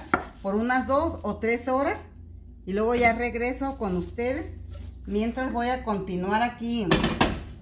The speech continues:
limpiando el garbanzo, miren, para, para ahorita que esté listo, ya lo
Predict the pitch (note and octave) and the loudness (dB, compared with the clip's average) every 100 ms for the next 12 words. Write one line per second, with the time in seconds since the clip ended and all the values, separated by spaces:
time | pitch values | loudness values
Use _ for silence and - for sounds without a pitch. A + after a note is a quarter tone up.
0 | - - F3+ F3+ G#3 G#3+ A3+ A#3+ F#3+ E3 | -14 -4 0 2 2 2 2 2 2 2
1 | G#3 C4+ E4 C#4+ C#4 C#4 D#4 G3 F3 - | 2 2 4 4 4 4 2 4 2 0
2 | - - - - - - - - F3+ D#3+ | -8 -2 -2 -4 -14 -18 -20 -10 -2 0
3 | D#3 F3+ F#3+ A#3 A3+ F3+ - A3 A#3+ D4 | 2 0 2 2 2 -4 -4 -2 -2 -2
4 | C4 B3+ A3+ | 4 4 6